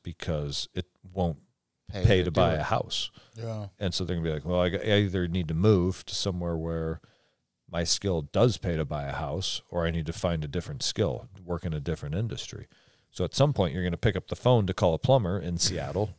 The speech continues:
Speaker 1: or in Missoula, Montana, and they're gonna be like, "Sorry, everybody retired."
Speaker 2: And, but that
Speaker 1: And nobody
Speaker 2: scarce-,
Speaker 1: knew
Speaker 2: the
Speaker 1: it was coming in.
Speaker 2: scarcity will drive the value of their
Speaker 1: Right. So then,
Speaker 2: business.
Speaker 1: right. So then pay goes up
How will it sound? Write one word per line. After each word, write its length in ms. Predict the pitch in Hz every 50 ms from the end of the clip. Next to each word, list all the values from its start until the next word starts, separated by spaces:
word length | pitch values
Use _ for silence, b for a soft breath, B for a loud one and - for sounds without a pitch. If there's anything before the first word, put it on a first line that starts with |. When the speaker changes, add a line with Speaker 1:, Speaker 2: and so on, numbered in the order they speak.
| _ _
Speaker 1:
or 180 | 95 98 90 87
in 120 | 82 80
Missoula, 380 | 78 80 71 82 80 76 73 76
Montana, 560 | 76 73 73 73 - 78 71 78 92 104 104 b b b b b b b b b b _ _ _ _ _ _ _ -
and 360 | 104 92 87 85 80 78 76
they're 100 | 80 85
gonna 100 | 85 85
be 80 | 78 85
like, 160 | 80 76 76 - - _ _ _ _ _ _ _
"Sorry, 340 | - - 98 92 90 82 80
everybody 380 | 80 87 80 76 87 78 76
retired." 440 | 69 71 73 - 76 71 65 65 62 - B B B B B B
Speaker 2:
And, 120 | - 120 110
but 140 | 120 107 -
that 160 | 107 95 -
Speaker 1:
And 140 | 92 87 90
nobody 140 | 95 113 120 120 110
Speaker 2:
scarce-, 100 | 85 87
Speaker 1:
knew 60 | 92
Speaker 2:
the 60 | 90
Speaker 1:
it 40 | 85
was 120 | 82 - -
coming 180 | - 113 113
in. 60 | 113 110
Speaker 2:
scarcity 540 | - 78 - - 101 98 98 104 113 120 - _ _ _ _ _ _ -
will 200 | 113 107 104 92
drive 480 | - - 101 95 95 95 95 90 -
the 100 | - 92
value 420 | 90 92 87 90 90 92 90 92 92
of 220 | 92 - - -
their 120 | 95 92 85
Speaker 1:
Right. 120 | - - 90
So 140 | 90 101
then, 200 | 90 90 101 98
Speaker 2:
business. 200 | 95 82 76 -
Speaker 1:
right. 220 | 95 87 78 - -
So 100 | - 92
then 240 | 87 95 95 95 90
pay 240 | - 107 107 107
goes 240 | 104 90 85 80 78
up 320 | 120 120 92 80 - -